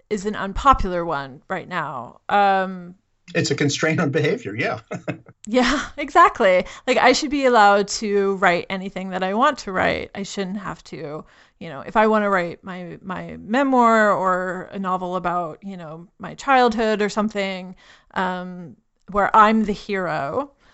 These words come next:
Speaker 1: um, 'cause that's what all of these are, is, like, a, a
Speaker 2: Oh,
Speaker 1: lot of sort
Speaker 2: always.
Speaker 1: of, like, um, her-, yeah, like, fucking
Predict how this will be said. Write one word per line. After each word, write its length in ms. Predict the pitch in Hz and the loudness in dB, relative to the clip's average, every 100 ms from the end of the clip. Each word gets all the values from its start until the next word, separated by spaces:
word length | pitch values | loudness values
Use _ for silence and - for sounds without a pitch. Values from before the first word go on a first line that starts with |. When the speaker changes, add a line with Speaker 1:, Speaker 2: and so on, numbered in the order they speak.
| _ _ | _ _
Speaker 1:
um, 640 | - 233 233 233 226 214 220 _ _ - | 4 6 6 4 0 -4 -8 _ _ -10
'cause 140 | 254 | -6
that's 200 | 196 190 | -6 -4
what 200 | - 214 | -2 -2
all 200 | 131 214 | 0 0
of 80 | 220 | 0
these 200 | 208 196 | -2 -2
are, 220 | 185 165 | -4 -4
is, 160 | 180 185 | -6 -8
like, 180 | 190 - | -12 -8
a, 180 | 190 196 | -6 -6
a 60 | |
Speaker 2:
Oh, 120 | - | -4
Speaker 1:
lot 200 | 202 190 | 0 0
of 80 | 190 | 0
sort 120 | 185 | -2
Speaker 2:
always. 200 | 196 190 | -4 -6
Speaker 1:
of, 60 | 180 | -6
like, 200 | 196 185 - | -8 -6 -4
um, 340 | 196 185 180 - - | -4 -4 -10 -12 -12
her-, 260 | - 226 - | -4 -4 -2
yeah, 380 | 208 214 175 165 _ 170 _ _ _ - | -2 0 2 -2 _ -20 _ _ _ -8
like, 220 | 202 208 _ _ | -8 -10 _ _
fucking 420 | 214 - 220 202 | -10 -6 -8 -8